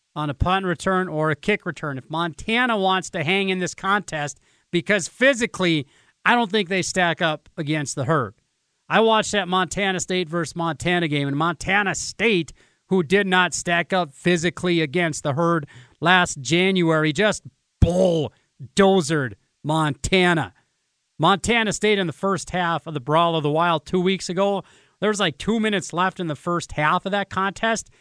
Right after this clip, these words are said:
and they hadn't even attempted a pass yet. Montana State made like North Dakota State against the Grizz. They only threw the ball ten times the entire contest in rushing for four hundred and forty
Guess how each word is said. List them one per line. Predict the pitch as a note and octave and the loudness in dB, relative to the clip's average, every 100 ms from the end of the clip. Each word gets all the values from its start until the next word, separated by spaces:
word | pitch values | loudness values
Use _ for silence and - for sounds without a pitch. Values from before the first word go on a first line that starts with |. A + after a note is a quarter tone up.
| _ - | _ -4
and | F3+ | 0
they | A#3 | 2
hadn't | B3+ G#3+ | 2 0
even | A3 G3 | 0 -2
attempted | D3+ - F#3 F3 E3+ | -2 -2 -2 -2 -6
a | C3 | -6
pass | - - F3+ G3 - | -4 2 4 2 -2
yet. | B2 G#2 - _ _ _ _ - | -8 -10 -18 _ _ _ _ -4
Montana | E3 F3 G3+ A#3 G#3 | -2 0 2 2 0
State | - A#3+ A3+ E3 | -2 0 0 0
made | F3+ G3+ | 0 0
like | F#3+ F#3+ D3+ | 0 0 0
North | E3+ G#3 - | -2 -2 -4
Dakota | D#3+ F3 D3+ | -4 -2 -2
State | C#3 F3+ E3+ | -4 -4 -4
against | D#3 E3+ D3+ - | -4 -4 -6 -10
the | |
Grizz. | C3 E3+ G3 C#3+ A#2 _ _ _ - | -4 0 2 0 -4 _ _ _ 0
They | G3+ | 2
only | B3 G#3 | 2 0
threw | - G#3+ B3 | -2 -2 0
the | F3+ | 0
ball | E3+ D#3 | 0 -2
ten | - F#3 G3 | -4 -2 -2
times | E3+ F#3 F#3+ D3+ B2+ - _ _ _ | -2 -2 -2 -2 -6 -10 _ _ _
the | D#3+ F3 | 0 2
entire | D#3 - E3+ F3 D#3+ C#3+ _ _ - | 0 0 2 2 0 -2 _ _ -4
contest | E3 G3 F#3 E3 C3+ - | 2 2 2 -2 -4 -4
in | D#3 | -4
rushing | D3+ F3+ F3 D#3 C3+ | 0 0 -2 -4 -4
for | - C3 | -6 -8
four | - F#3 D#3 A#2 - _ - | -2 0 0 0 -6 _ -2
hundred | F3+ E3 D3+ | 0 2 0
and | C3+ B2+ | -2 -6
forty | - E3 D#3+ D3+ | -2 0 0 -2